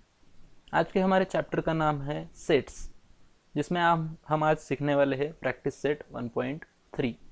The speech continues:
ये इस वीडियो का थर्ड पार्ट है। अगर आपने पहले दो पार्ट अगर नहीं देखे तो जाइए और ज-, जल्दी से जाकर वो दो पार्ट देख लीजिए और उसके बाद इस पार्ट पर कंटिन्यू कीजिए। आज हम सीखने वाले हैं वेन डायग्राम,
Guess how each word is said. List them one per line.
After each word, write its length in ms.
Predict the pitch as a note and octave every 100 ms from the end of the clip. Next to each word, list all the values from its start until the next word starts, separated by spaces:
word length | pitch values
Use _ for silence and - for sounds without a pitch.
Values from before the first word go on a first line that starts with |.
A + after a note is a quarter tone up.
| - - - _ - _ _ _ _
ये 160 | D#3+ G3
इस 220 | G3+ -
वीडियो 300 | F#3 F3 E3
का 140 | D#3+ E3+
थर्ड 420 | - - G3+ F#3+
पार्ट 320 | - B2+ A#2
है। 100 | B2 -
अगर 220 | D3+ E3
आपने 340 | D#3+ E3+ E3+ E3+ D3+
पहले 240 | C#3+ D3
दो 200 | C#3 C#3+
पार्ट 280 | D3 C#3 C#3
अगर 200 | C3+ C#3
नहीं 220 | D3+ D#3+
देखे 260 | C#3+ - C3+
तो 140 | D3+
जाइए 420 | C3+ C3+ C3+ D#3
और 340 | - C#3+ C#3+ C3
ज-, 140 | B2+
जल्दी 260 | B2 B2+ C#3
से 160 | C3+
जाकर 420 | B2 B2 C#3+ A3+ - C#3
वो 120 | B2+
दो 160 | B2
पार्ट 340 | A#2+ B2+ D3 F#3 - - C#3+
देख 280 | C3 B2 B2
लीजिए 280 | A#2 D3
और 180 | D3+ D3
उसके 220 | B2+ -
बाद 300 | A#2+ B2+ D#3+ C#3
इस 120 | -
पार्ट 220 | B2 A#2+
पर 260 | - E3+ -
कंटिन्यू 360 | C#3 C3+ A#2 A#2
कीजिए। 300 | A#2+ A#2+ - _ _ _ _ _ _ -
आज 180 | F#3+ F#3+
हम 120 | A3
सीखने 340 | - G3 G3
वाले 220 | F#3+ F3 D#3
हैं 160 | F3
वेन 380 | E3+ C#3+ F3 F#3+
डायग्राम, 440 | F3+ D#3+ D#3 E3